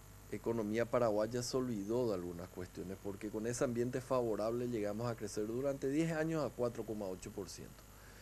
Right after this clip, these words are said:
Pero descuidamos algo que es muy importante, algunas reformas estructurales que son lo que finalmente, independientemente de las condiciones externas, te van a,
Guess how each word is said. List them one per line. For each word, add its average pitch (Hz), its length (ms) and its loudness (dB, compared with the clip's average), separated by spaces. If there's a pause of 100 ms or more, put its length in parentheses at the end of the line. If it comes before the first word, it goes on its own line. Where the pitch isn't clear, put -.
(260)
Pero 127 180 6
descuidamos 147 640 6
algo 147 280 4
que 120 120 0
es 107 80 -2
muy 107 180 0
importante, 92 600 -8 (920)
algunas 127 400 2
reformas 117 680 0
estructurales 110 800 -2
que 110 120 -6
son 101 220 -4
lo 107 140 -6
que 110 240 -4 (440)
finalmente, 113 720 0
independientemente 117 1080 2
de 120 120 2
las 120 140 0
condiciones 117 600 -2
externas, 113 420 -2
te 110 120 2
van 98 220 -2
a, 110 100 -4